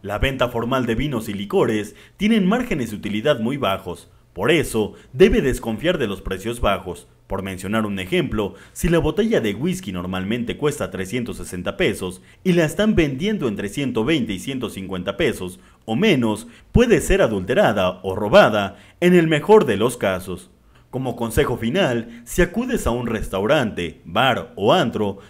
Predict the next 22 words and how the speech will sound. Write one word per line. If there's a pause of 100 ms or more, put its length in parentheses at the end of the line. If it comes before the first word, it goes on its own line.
(100)
revisa
cuidadosamente
las
botellas. (260)
Más
vale
que
tomes
un
tiempo
en
ello. (300)
Revisa
los
componentes
clave: (300)
la
botella,
la
etiqueta, (100)
el
tapón,